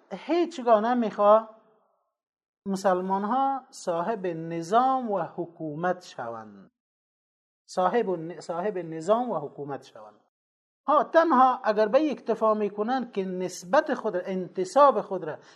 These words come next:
انتماء خود را به اسلام اعلان بکنند، اما در عمل اسلام را تطبیق و پیاده نکنند،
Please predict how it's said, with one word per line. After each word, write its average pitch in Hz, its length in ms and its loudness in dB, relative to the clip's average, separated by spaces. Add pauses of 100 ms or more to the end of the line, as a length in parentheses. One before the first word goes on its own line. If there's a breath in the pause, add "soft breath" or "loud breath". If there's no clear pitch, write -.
(160 soft breath)
انتماء 247 760 2
خود 247 200 -2
را 202 120 2
به 196 160 0
اسلام 233 460 -2
اعلان 190 640 2
بکنند، 359 640 4 (460)
اما 262 420 8
در 185 200 2
عمل 226 600 6 (640)
اسلام 262 460 2
را 202 100 4
تطبیق 190 640 -2
و 190 60 -2
پیاده 202 460 4
نکنند، 311 640 4